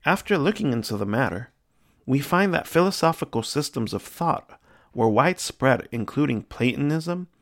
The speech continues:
Stoicism, and Epicureanism. And the writings of these philosophical schools from the time period still exist today and exist in English translation for that matter. All three of these philosophical schools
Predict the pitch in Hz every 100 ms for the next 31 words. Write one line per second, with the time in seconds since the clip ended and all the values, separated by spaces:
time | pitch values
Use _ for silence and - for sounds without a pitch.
0 | _ - - - 135 117 - 113 120 120
1 | 135 _ _ _ - 110 127 131 - 139
2 | 131 104 92 90 92 - 113 _ _ _
3 | _ _ _ _ - 120 113 113 139 190
4 | 202 180 - - 143 - 151 139 - 135
5 | - - 107 - - 160 131 95 - 113
6 | 110 101 139 143 139 110 101 95 90 -
7 | - - - 170 214 208 131 185 - 175
8 | 147 131 127 135 _ _ _ - 120 110
9 | 113 190 - 127 - 160 135 - - 131
10 | 123 101 101 - 104 104 98 95 - 110
11 | 120 - - _ _ _ _ - - 202
12 | 254 - 170 131 123 131 - 135 131 120
13 | 120 123 123 107 - - 147 127 104